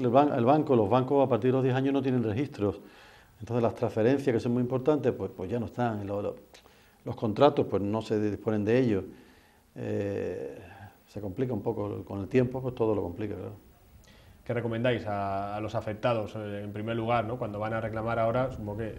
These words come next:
Speaker 1: las recomendaciones, como decimos, son más optimistas que hace unos años,
Speaker 2: Sí,
Speaker 1: ¿no? Ahora
Speaker 2: sí,
Speaker 1: se,
Speaker 2: sí.
Speaker 1: se
Speaker 2: Es más fácil.
Speaker 1: pe-, pedís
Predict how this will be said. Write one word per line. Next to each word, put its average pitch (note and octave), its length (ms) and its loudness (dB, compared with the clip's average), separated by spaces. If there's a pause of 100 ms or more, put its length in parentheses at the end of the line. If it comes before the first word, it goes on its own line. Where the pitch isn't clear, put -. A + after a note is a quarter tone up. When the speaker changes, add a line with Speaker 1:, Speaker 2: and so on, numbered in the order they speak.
(160)
Speaker 1:
las A2 180 0
recomendaciones, A#2 800 0 (100)
como A2+ 180 -6
decimos, B2 220 -4
son B2 100 -2
más B2 120 -2
optimistas B2 500 0
que - 80 -2
hace A#2+ 120 0
unos A#2 200 -2
años, F#2+ 160 -4
Speaker 2:
Sí, G#2+ 80 2
Speaker 1:
¿no? G#2 160 2
Ahora G#2+ 320 0
Speaker 2:
sí, G#2 60 0
Speaker 1:
se, A2 200 -2
Speaker 2:
sí. A2 60 -8
Speaker 1:
se - 520 -10
Speaker 2:
Es B2 140 -4
más C3+ 140 6
fácil. G#2+ 300 -2
Speaker 1:
pe-, - 220 -16
pedís A#2+ 340 -4